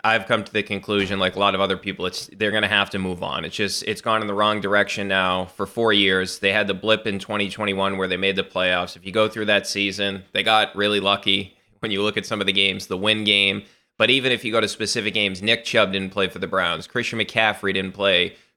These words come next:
for the Panthers. A lot of those games, they got lucky. And unfortunately for me, as somebody that grew up watching your teams win Super Bowls, I feel this is bad. Like, Belichick's losing all these games, and it's just,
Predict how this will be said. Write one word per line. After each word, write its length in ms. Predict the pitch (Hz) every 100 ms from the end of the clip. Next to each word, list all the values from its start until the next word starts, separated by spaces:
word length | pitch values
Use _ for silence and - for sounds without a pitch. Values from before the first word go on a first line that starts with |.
| -
for 60 |
the 100 | 101
Panthers. 420 | - 101 95 92
A 40 | 95
lot 260 | 104 117
of 60 | 117
those 180 | 110 98
games, 300 | 104 95 -
they 100 | 87
got 180 | 90 78
lucky. 320 | 143 123 107
And 160 | 117
unfortunately 600 | 123 151 - 196 208 151 120
for 140 | 104
me, 440 | 131 190 156 135 - _ -
as 120 | 113
somebody 180 | 160 147
that 140 | 127
grew 180 | 131 147
up 140 | 156 120
watching 440 | 127 127 123 117 -
your 160 | 127
teams 360 | 160 147 127 117
win 160 | 131
Super 360 | 110 - 170 202
Bowls, 520 | 120 95 104 110 - _ _ _ _ _ _
I 80 | 139
feel 500 | 214 202 175 - _ _
this 160 | 185 180
is 100 | 151
bad. 600 | 147 170 170 135 101 98
Like, 220 | 143 131
Belichick's 480 | 143 160 156 160 156
losing 320 | 147 151 151
all 120 | 143
these 200 | 123 113
games, 400 | - 170 175 156
and 80 | 143
it's 160 | 131 -
just, 220 | 147 -